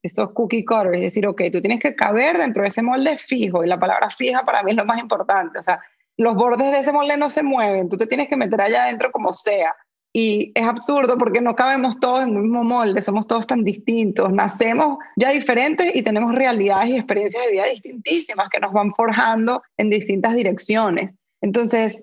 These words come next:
he entendido que parte del problema viene de querer encajar donde no vamos a encajar nunca.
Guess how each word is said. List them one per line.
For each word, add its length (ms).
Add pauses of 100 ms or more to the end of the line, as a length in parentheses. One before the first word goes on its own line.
(120)
he 80
entendido 1000 (600)
que 380
parte 260
del 140
problema 480
viene 400
de 100
querer 260
encajar 540
donde 260
no 160
vamos 240
a 60
encajar 340
nunca. 380